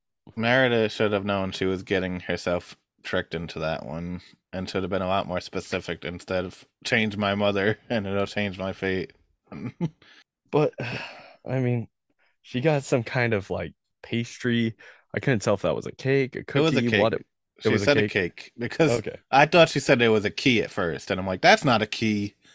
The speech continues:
Speaker 1: And
Speaker 2: That's
Speaker 1: then
Speaker 2: not a key. How do I open a door with that?
Speaker 1: <laughs>
Speaker 2: Knock,
Speaker 1: And then
Speaker 2: knock, I have food.
Speaker 1: <laughs> Then while, when I was watching it the second time and taking my notes, I,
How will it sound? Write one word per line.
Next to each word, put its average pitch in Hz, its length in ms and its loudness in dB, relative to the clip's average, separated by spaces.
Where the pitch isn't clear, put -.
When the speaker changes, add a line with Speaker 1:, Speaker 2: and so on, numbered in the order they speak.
Speaker 1:
And 98 140 6
Speaker 2:
That's 127 140 6
Speaker 1:
then - 20 2
Speaker 2:
not 82 160 2
a 87 80 0
key. 123 240 0
How 151 180 4
do 147 80 4
I 123 160 6
open 110 260 4
a 92 80 2
door 87 280 -2
with 90 180 -4
that? 87 600 2
Speaker 1:
<laughs> - 60 -10
Speaker 2:
Knock, 117 260 2
Speaker 1:
And 123 100 4
then 165 160 10
Speaker 2:
knock, 160 260 4
I 120 140 2
have 127 240 2
food. 175 540 6
Speaker 1:
<laughs> - 920 -2
Then 131 260 4
while, 123 280 6
when 117 220 2
I 110 80 8
was 110 120 4
watching 113 280 6
it 104 140 0
the 110 100 -12
second 107 300 4
time 95 220 2
and 95 100 -4
taking 95 260 0
my 92 120 -2
notes, 98 360 -2
I, 90 240 0